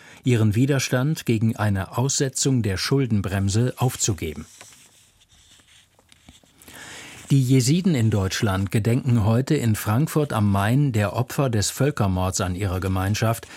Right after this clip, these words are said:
vor zehn Jahren. Zu der Gedenkveranstaltung in der Paulskirche wird der Bundesbeauftragte für Religions- und Weltanschauungsfreiheit Schwabe erwartet. Angekündigt ist zudem der irakische Außenminister Hussein.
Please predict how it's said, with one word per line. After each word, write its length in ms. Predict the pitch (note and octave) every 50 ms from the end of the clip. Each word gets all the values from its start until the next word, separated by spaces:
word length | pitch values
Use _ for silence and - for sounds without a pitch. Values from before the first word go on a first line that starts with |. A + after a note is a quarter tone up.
| - -
vor 200 | - B2 A2+ -
zehn 260 | - - B2+ A#2+ A#2+
Jahren. 360 | A2+ G#2+ F#2+ E2+ E2 - D2+ - _ _ _ _ _ _ _ _ _ - - - - - - - - -
Zu 160 | - - C3
der 140 | B2 B2 A#2
Gedenkveranstaltung 1080 | A2+ A2+ G#2+ A2+ C3+ D3 - - B2+ - B2+ B2 - - - A2 A2+ C3 C#3 D3 D3 B2+
in 120 | A2 G2+
der 80 | G2+ F#2
Paulskirche 840 | - - A2 A#2+ C3 - - - C3 B2+ C3 - - C#3+ C#3+ D3+ -
wird 260 | B2 A2+ A#2 A2 -
der 100 | A2+ G#2+
Bundesbeauftragte 1000 | G2 A#2+ C#3+ E3 D#3 C3+ - - A2+ F#2+ G#2 G#2+ - - - G#2+ A2 - - B2
für 240 | - - A#2+ G#2+ G2
Religions- 560 | G#2+ G#2 G2+ G2 F#2+ G#2+ G2+ A#2 C3+ C#3 -
und 220 | - G#2 G2+ F#2+ -
Weltanschauungsfreiheit 1300 | A2 C3 C#3 - F2+ F#2 F#2+ - - F#2+ F2 F2+ F#2 F2+ - - G#2+ G2+ G2 G2 F#2 G#2 A2 A2 - -
Schwabe 440 | - - - A#2 B2 C3 C3 B2 G#2
erwartet. 580 | E2 F2 F2 E2 D2+ D#2 D#2+ - F#2 - - - _ _ _ _ - - - - - - - - -
Angekündigt 760 | A2 A#2+ C3+ C3 C3 B2+ - D3+ D3+ D#3 D3+ D3+ C#3 - -
ist 200 | - - - -
zudem 380 | C3+ B2 A#2 B2+ B2+ B2+ C3 B2
der 180 | A2+ A2 G#2+
irakische 640 | G#2+ A2+ A2 G2+ G#2 A2+ A#2+ - C#3+ B2 - B2 G2+
Außenminister 680 | A2 A2 - - A#2+ A2 A2 G#2+ G#2 G2+ - A#2 G#2
Hussein. 460 | G#2+ A#2 - - C3+ G#2+ D#2 D2 -